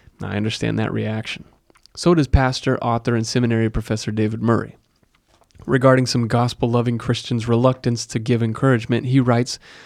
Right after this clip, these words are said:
"Sometimes even Reformed theology, or I should say an imbalanced Reformed theology, could deter expressions of appreciation. Affirming good works? Don't we believe in total depravity?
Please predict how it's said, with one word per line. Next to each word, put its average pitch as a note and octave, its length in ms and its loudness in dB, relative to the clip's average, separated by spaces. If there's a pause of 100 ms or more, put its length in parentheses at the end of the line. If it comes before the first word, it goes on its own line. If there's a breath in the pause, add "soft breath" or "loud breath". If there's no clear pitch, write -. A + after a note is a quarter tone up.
(420 loud breath)
"Sometimes F3 580 0
even C#3 220 4
Reformed B2 420 2
theology, A#2 640 0 (180)
or A#2 140 -2
I G#2+ 80 -4
should A#2 260 -2
say A2+ 320 -2
an B2 120 0
imbalanced A#2 840 -2
Reformed A2 380 -2
theology, G#2+ 480 -4
could - 220 -6
deter C#3 360 0
expressions B2 560 -4
of A2+ 140 -6
appreciation. A2 800 -2 (520 soft breath)
Affirming B2+ 460 2
good C3 160 2
works? B2 460 0 (320)
Don't A#2 120 -4
we D#3 100 0
believe C3 320 -2
in A#2+ 100 -2
total C3 240 -2
depravity? A#2 580 -4